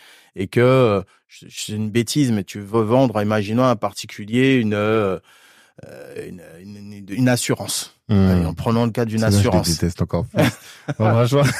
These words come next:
Speaker 2: <laughs> j'ai beaucoup de préjugés, mais
Speaker 1: <laughs> Bon,
Speaker 2: mais
Speaker 1: c'est
Speaker 2: non,
Speaker 1: un
Speaker 2: mais vas-y,
Speaker 1: exemple,
Speaker 2: ça me
Speaker 1: mais
Speaker 2: dérange pas.
Speaker 1: mais,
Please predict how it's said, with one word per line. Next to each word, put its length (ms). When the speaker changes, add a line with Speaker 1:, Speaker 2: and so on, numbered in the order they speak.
Speaker 2:
<laughs> 440
j'ai 80
beaucoup 320
de 40
préjugés, 680
mais 200
Speaker 1:
<laughs> 300
Bon, 240
Speaker 2:
mais 120
Speaker 1:
c'est 60
Speaker 2:
non, 160
Speaker 1:
un 80
Speaker 2:
mais 80
vas-y, 140
Speaker 1:
exemple, 240
Speaker 2:
ça 120
me 60
Speaker 1:
mais 60
Speaker 2:
dérange 300
pas. 260
Speaker 1:
mais, 260